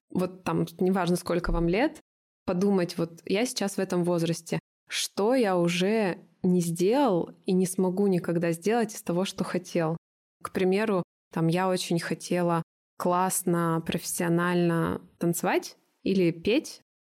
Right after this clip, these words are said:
Я смогу это сделать сейчас, да, но это будет уже не профессионально, это будет уже такая любительская история. Я понимаю, что я уже не вернусь в детство, и я не научусь так танцевать, как я могла бы это сделать там в более раннем возрасте.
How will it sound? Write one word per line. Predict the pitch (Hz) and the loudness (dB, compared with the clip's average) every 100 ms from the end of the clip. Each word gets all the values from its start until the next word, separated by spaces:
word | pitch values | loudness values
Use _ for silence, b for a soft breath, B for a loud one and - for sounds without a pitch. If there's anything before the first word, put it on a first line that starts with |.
| _ | _
Я | 185 185 185 175 - - | -4 0 2 0 -4 -10
смогу | - 190 196 180 | -2 2 4 2
это | 165 165 | 0 -2
сделать | - 240 339 - | 0 2 2 2
сейчас, | 185 - 175 165 | -2 -2 -2 0
да, | 170 226 | 0 2
но | 190 | 0
это | 185 175 | 0 -2
будет | 185 175 170 | 0 0 0
уже | 175 170 | 0 2
не | 165 | 2
профессионально, | 175 - 185 277 370 214 | -2 -2 0 2 4 2
это | 208 175 | 0 -2
будет | 190 175 175 | 0 0 0
уже | 175 175 | -2 -2
такая | 175 165 165 | -2 -2 0
любительская | 180 180 - 165 - 165 | 0 0 -2 -6 -4 -4
история. | 165 - 247 311 196 - _ _ _ - | -4 -2 2 2 0 -4 _ _ _ -2
Я | 175 190 | -2 0
понимаю, | 190 185 226 285 | 0 2 2 0
что | - 185 | 0 0
я | 185 | 0
уже | 185 185 | 0 2
не | 185 | 2
вернусь | 190 202 190 180 | 2 2 2 0
в | 165 | 0
детство, | 190 254 - 196 180 | 0 -2 -4 -2 0
и | 170 | 2
я | 170 175 175 180 | 2 2 2 2
не | 185 175 | 2 4
научусь | 175 170 220 208 | 2 0 -2 -2
так | 170 - | -4 -2
танцевать, | 165 165 - 175 233 302 - _ | -2 -2 0 0 2 0 -6 _
как | - 190 202 | -6 -4 0
я | 180 | 0
могла | 170 175 180 | 2 0 0
бы | 170 | 0
это | 165 | -2
сделать | 165 175 180 165 | -2 0 0 0
там | 151 156 | -2 0
в | |
более | 170 165 | 0 0
раннем | 160 170 165 160 | 0 0 2 0
возрасте. | 165 165 160 - - | 0 -2 -4 -8 -12